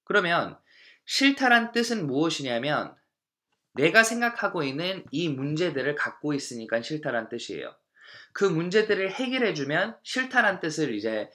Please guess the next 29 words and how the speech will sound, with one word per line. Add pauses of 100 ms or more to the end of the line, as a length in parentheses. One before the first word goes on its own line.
(140)
싫다란
단어를
이제
쓸
수가
없어요. (800)
그러면
이제 (120)
"저는
못해요"라고
뭐
말을
하겠죠. (580)
누구한테
말하기
부끄러워요. (260)
어,
"저는
말주변이
없어요."
뭐
이런
말을
하겠지만
이제 (180)
싫다란
단어는
안
하겠죠.